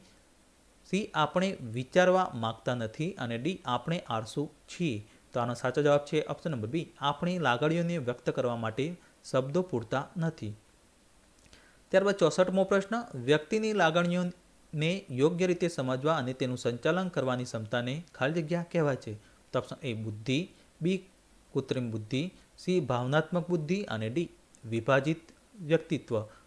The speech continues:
તો આનો સાચો જવાબ છે ઓપ્શન નંબર સી, ભાવનાત્મક બુદ્ધિ. ત્યારબાદ પાસઠમો પ્રશ્ન,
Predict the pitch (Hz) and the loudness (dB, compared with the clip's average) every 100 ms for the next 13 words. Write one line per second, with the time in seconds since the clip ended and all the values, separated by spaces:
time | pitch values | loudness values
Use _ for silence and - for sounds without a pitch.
0 | - 123 123 131 127 147 143 143 - 151 | -4 -2 0 -2 2 4 4 4 0 -2
1 | 147 - 156 104 104 - 139 - - 120 | -2 -4 -4 -4 -4 -8 -10 -12 -8 -2
2 | 135 139 165 - 160 160 - 151 127 110 | 0 2 -2 0 -4 -4 -2 -2 -2 -6
3 | 98 - - - _ _ - 190 185 - | -8 -10 -20 -20 _ _ 4 6 4 2
4 | 156 - 180 190 185 190 180 240 | 0 2 0 0 0 -2 -2 -8